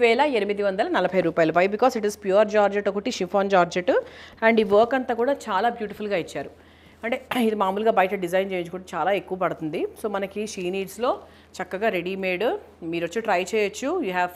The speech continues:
uh, we have sizes like L and X L. And దీని ప్రైస్ కూడా చాలా రీజనబుల్, టూ ఎయిట్ చేంజ్ కాబట్టి. So,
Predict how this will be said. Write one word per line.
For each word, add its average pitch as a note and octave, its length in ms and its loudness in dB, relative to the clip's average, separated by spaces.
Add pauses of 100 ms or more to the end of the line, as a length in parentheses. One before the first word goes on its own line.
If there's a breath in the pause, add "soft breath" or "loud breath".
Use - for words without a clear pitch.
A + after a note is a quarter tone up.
(100)
uh, E3 160 2
we F3 140 -2
have F3 160 2
sizes F#3 320 0
like G3 180 -2
L D#3+ 140 0
and F3 140 -4
X - 200 -6
L. A4 60 0 (500 loud breath)
And F3 180 -2
దీని F#3 240 -8
ప్రైస్ G#3 320 2
కూడా C4+ 200 0
చాలా G#3 260 0
రీజనబుల్, F3+ 420 -6
టూ F#3 160 -4
ఎయిట్ F3 200 -4
చేంజ్ D#3 280 -4
కాబట్టి. D3 360 -2 (500 loud breath)
So, - 40 0